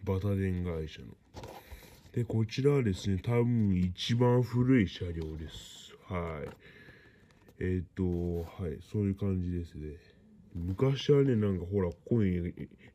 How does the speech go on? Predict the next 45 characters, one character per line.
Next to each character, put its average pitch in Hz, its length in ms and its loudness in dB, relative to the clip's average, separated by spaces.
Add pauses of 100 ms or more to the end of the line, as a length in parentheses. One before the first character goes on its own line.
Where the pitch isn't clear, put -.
(520)
に 101 60 0
も 92 200 0
書 98 160 2
い 87 60 0
て 90 80 -4
あ 87 40 0
る 85 200 -2
通 85 280 -6
り、 82 280 -6 (420)
え 98 60 0
ー 92 60 -2
と、 87 100 -6
昔 113 600 2
は 139 140 4
で 90 140 0
す - 160 -8
ね、 82 60 -4
な 85 100 -4
ん 82 100 -6
か 80 140 -8
手 151 160 6
で 135 100 6
開 90 200 2
け 87 100 -4
ら 87 160 0
れ 85 80 -2
と 92 160 -4
っ - 20 -4
た - 160 -10
ん 76 140 -12
で 80 120 -12
す 76 160 -14
よ。 - 60 -10 (1500)
は 82 240 -6
い。 - 80 -12 (680)
ま 117 100 0
あ、 101 40 0
そ - 200 -4 (160)
う 98 80 2
い 95 140 0
う 92 40 -4
感 87 300 -6
じ 80 160 -12
で 80 160 -12
す。 - 360 -16